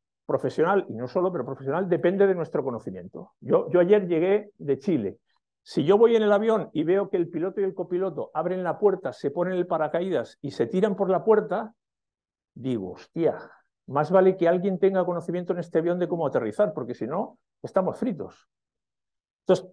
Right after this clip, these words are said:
toda nuestra vida tiene que ver con nuestro conocimiento. No sé si visteis, en, creo que fue en diciembre, cuando despidieron por unos días al presidente o el director ejecutivo de, de OpenAI, a Sam Altman.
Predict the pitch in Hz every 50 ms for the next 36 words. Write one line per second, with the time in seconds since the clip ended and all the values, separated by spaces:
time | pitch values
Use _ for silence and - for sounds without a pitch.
0 | _ _ _ _ _ - _ _ - 214 226 254 262 247 247 214 - - 220 208
1 | 214 220 226 220 190 214 208 202 185 202 196 185 196 190 170 - - 180 151 143
2 | 131 - - 107 110 107 101 95 104 - _ _ _ _ _ _ _ _ _ _
3 | - - - 190 190 240 208 - 240 226 240 240 226 233 - 220 208 214 208 -
4 | - _ _ - 135 123 117 117 110 110 - - 185 190 175 - 190 180 151 127
5 | 117 - - 190 165 120 110 113 139 - - _ _ - - - - 139 139 135
6 | 139 139 139 139 139 123 135 147 143 - - 160 147 147 180 190 - 190 180 190
7 | 175 175 180 175 165 151 - 185 175 185 185 - - - _ - 143 131 127 123
8 | 120 113 110 117 - - 127 - - 127 123 135 147 156 151 151 180 160 156 151
9 | 143 131 123 127 123 120 110 113 117 113 - - 143 139 - 190 131 131 127 147
10 | 147 147 139 131 120 110 107 101 98 - _ _ _ _ _ _ _ _ - 131
11 | 139 139 135 120 117 110 101 101 95 92 101 _ _ _ _ _ _ _ _ _
12 | - 123 120 - 139 131 123 107 104 - - 85 87 _